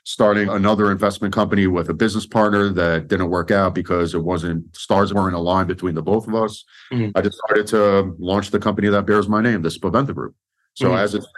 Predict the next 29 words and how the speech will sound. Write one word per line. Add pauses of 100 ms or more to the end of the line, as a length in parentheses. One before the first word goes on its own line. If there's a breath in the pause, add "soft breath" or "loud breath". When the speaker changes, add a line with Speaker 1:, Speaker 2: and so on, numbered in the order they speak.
Speaker 1:
stands,
what
we
are
is
what
I
call
an
investment
company, (200)
right?
We
Speaker 2:
Mm-hmm.
Speaker 1:
have
three (100)
different (160)
divisions. (420 soft breath)
We
have
an
asset
management
division
where
we
manage
assets
via